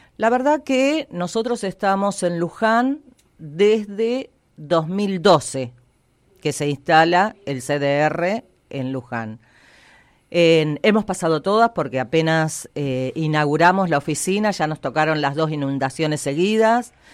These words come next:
Hemos estado siendo trasladadas también a trabajar en La Plata,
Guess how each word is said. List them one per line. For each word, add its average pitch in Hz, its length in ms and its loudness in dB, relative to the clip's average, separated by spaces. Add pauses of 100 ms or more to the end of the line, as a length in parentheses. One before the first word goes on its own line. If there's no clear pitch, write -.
(160)
Hemos 180 280 0
estado 165 760 2
siendo 165 360 -4
trasladadas 156 500 0
también 160 360 -2
a 165 80 0
trabajar 143 480 0
en 151 140 -2
La 147 160 0
Plata, 233 580 4